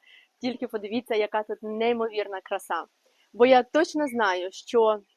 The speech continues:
ця тема болить кожній жінці. Тому, любі мої, обов'язково дивіться це відео до кінця.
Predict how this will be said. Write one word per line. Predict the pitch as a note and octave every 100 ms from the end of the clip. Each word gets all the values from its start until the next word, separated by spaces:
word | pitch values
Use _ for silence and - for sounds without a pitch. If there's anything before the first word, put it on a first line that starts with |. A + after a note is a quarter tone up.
| _ _
ця | C4 C4
тема | - A3+ A3 B3 B3+
болить | A3 A3+ B3 -
кожній | - A#3+ B3 B3 B3+ B3+ A#3
жінці. | G#4 A3 F#3 - E3
Тому, | A3 A3
любі | A3+ B3+ A#3
мої, | G3+ F3 E3 _ _
обов'язково | A#3 C4 B3+ - C4+ C4+
дивіться | B3+ A3 G#3 - B3+
це | -
відео | G3+ F#3+ G3 A3
до | G3 G3
кінця. | F#3+ F#3+ F3+